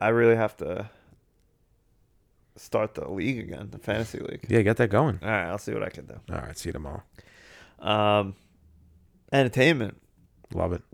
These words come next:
Speaker 1: Rob, did you watch <laughs> anything this week?
Speaker 2: Not a thing.
Speaker 1: All right, great.
Speaker 2: Yeah.
Speaker 1: Moving on.
Speaker 2: All right.
Speaker 1: <laughs> Um, so let's see what's, where are we? What time? Wha-, how much? We got an hour thirty.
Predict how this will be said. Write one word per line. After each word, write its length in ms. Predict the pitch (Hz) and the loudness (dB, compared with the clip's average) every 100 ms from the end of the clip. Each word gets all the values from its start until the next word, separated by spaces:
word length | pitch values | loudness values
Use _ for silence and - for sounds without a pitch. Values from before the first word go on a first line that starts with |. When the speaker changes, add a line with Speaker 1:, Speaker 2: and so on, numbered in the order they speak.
| - | -16
Speaker 1:
Rob, 240 | - 110 110 | -4 -2 0
did 120 | 104 | 0
you 80 | 104 | 2
watch 260 | 104 127 | 4 6
<laughs> 0 | |
anything 400 | 156 160 415 370 | 10 10 10 8
this 220 | - - - | 4 -8 -8
week? 260 | - - | -8 -4
Speaker 2:
Not 220 | 95 98 | 4 6
a 40 | 95 | 6
thing. 320 | - 90 82 - | 4 -2 -2 -2
Speaker 1:
All 60 | 120 | 0
right, 200 | 107 95 | 0 -2
great. 240 | 113 107 - - | -2 -2 -2 -6
Speaker 2:
Yeah. 100 | 107 | 0
Speaker 1:
Moving 300 | 123 131 151 | 0 2 2
on. 240 | 113 123 117 | 2 0 2
Speaker 2:
All 100 | 101 | 4
right. 200 | 95 - - | 4 2 0
Speaker 1:
<laughs> 1160 | - - - - - 349 - 339 - 202 - - - - - _ - - - - _ _ _ _ - - - - - - - | -12 -14 -12 -10 -6 -6 -6 -12 -10 -10 -10 -14 -14 -18 -18 _ -18 -16 -20 -20 _ _ _ _ -8 -8 -12 -18 -20 -20 -12
Um, 600 | 107 117 107 104 98 95 - _ _ _ _ - _ - | -2 2 4 4 2 -4 -16 _ _ _ _ -20 _ -18
so 600 | - 135 131 127 120 - _ _ _ _ _ _ _ _ - | -4 2 4 6 2 -2 _ _ _ _ _ _ _ _ -18
let's 120 | - | -16
see 160 | - 233 | -10 -6
what's, 220 | 185 - - | -6 -8 -12
where 480 | 123 127 - 147 127 | -12 -14 -10 -8 -6
are 160 | - - | -8 -10
we? 80 | - - _ _ | -16 -20 _ _
What 100 | - - | -18 -16
time? 240 | - - - - | -14 -16 -20 -16
Wha-, 220 | 123 - | -14 -12
how 120 | 135 | -12
much? 400 | 139 127 - - _ _ _ _ | -12 -12 -16 -20 _ _ _ _
We 80 | 151 | -6
got 180 | 175 175 | -2 0
an 80 | 151 | 2
hour 240 | 131 123 | 2 0
thirty. 320 | 101 - - | -2 -4 -10